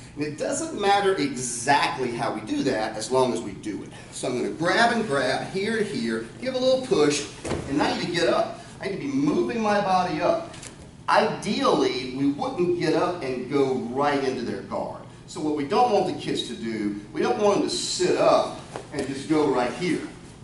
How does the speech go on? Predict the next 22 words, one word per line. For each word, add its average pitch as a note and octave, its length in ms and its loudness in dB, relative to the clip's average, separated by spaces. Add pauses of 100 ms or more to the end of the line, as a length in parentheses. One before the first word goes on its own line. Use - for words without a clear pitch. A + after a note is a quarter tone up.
(120)
Because F#3+ 220 0
now G3 200 2
I'm F#3 100 4
in F3+ 120 4
his G3 240 4
guard. A2 420 -4
Now C#3 160 2
I D#3 160 6
have D3 260 0
to - 60 -10
try B2 200 0
to A#2+ 60 -4
fight A2+ 220 -4 (200)
past F#2+ 320 -10
it. - 200 -6 (340)
So D#3 200 -4
we D3 120 0
want B3 260 4
them A3 100 2
to E3+ 80 0
try D#3+ 260 2
to - 60 -4